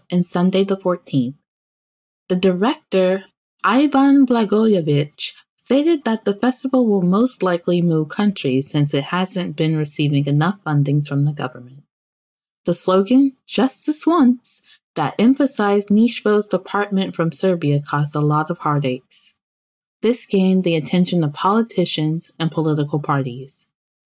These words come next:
Even though they said that the festival should stay where it was first held, they did not do anything else to prevent Nishville from taking place somewhere else. The people of Nish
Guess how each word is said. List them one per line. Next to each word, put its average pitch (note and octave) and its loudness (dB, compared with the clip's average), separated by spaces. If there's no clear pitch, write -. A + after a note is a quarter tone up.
Even C4+ 4
though D4+ 4
they C4 4
said G#3 0
that F3 -2
the E3 0
festival A3 0
should D3+ -2
stay E3+ 0
where F3+ 0
it F3 -2
was D#3+ -4
first D#3+ -4
held, C3+ -4
they F3+ 2
did F3+ -2
not E3 -2
do F3 0
anything E3 2
else D3 2
to D#3+ -10
prevent D3+ -2
Nishville E3 -2
from C#3+ -6
taking D3 -4
place C#3+ -4
somewhere C3 -2
else. B2 -10
The E3 -4
people D4 2
of D4+ -2
Nish F3+ -2